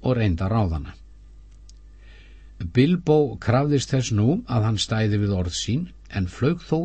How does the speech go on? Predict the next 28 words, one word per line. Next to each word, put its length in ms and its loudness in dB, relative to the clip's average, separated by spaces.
í 80 0
hug 400 2
að 180 -2
þetta 300 -2
slepjulega 960 0
kvikindi 640 0
gæti 480 0
reynst 540 0
svikult 760 -2
og 160 0
jafnvel 420 2
brugðist 600 2
áskorunarheitinu 1200 0
sem 220 -2
að 160 2
jafnaði 500 2
er 160 -4
talið 380 0
heilagt 680 0
og 160 -6
engir 560 2
nema 240 2
verstu 480 -2
varmenni 680 2
voga 460 0
sér 240 -6
að 100 -10
brjóta. 420 0